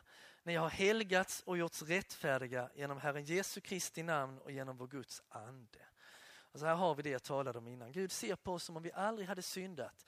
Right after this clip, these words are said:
Och han ser på oss som fyllda av Guds ande. Att vi har Guds ande. Han själv bor i oss. Det är vår identitet.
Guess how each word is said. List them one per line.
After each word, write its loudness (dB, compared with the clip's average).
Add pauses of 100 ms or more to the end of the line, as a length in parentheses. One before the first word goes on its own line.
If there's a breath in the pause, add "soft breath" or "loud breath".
Och -12
han 0
ser 0
på -2
oss -6 (280 loud breath)
som -8
fyllda -2
av -2
Guds -10
ande. -4
Att -12
vi -2
har -4
Guds -10
ande. -2
Han 0
själv -2
bor -2
i -14
oss. -14 (800)
Det -2
är 4
vår 2
identitet. -8